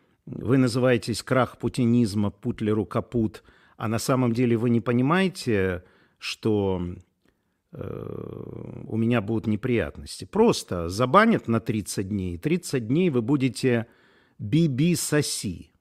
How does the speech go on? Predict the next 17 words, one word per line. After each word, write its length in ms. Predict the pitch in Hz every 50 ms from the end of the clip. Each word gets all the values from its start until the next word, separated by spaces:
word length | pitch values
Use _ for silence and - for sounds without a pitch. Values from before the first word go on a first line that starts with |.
| _
Вот 180 | - 107 101 -
так, 180 | - 131 117 -
как 180 | 113 101 -
вы 100 | 120 113
написали, 560 | 107 107 101 - 135 - - 202 208 220 185
вы 120 | 117 113 123
будете 340 | 113 139 139 123 - - 113
делать 420 | 104 127 170 185 185 160 - -
вот 180 | 113 113 - -
это 180 | 147 - 135 120
вот 180 | 120 113 -
последнее 560 | - 117 - - 127 120 117 107 110 110 110
слово. 360 | 104 - - - - - - _ _ _ _ _ _ _ _ _ _ _ _ _ _ _ _ _ -
Убери, 280 | 120 113 131 165 196
пожалуйста, 680 | 196 - 147 117 113 127 123 107 98 - - - - 104
этого 420 | 98 95 98 98 - - 98 101
провокатора, 800 | 95 - 117 110 120 113 - - 170 175 - - 95 85 82 -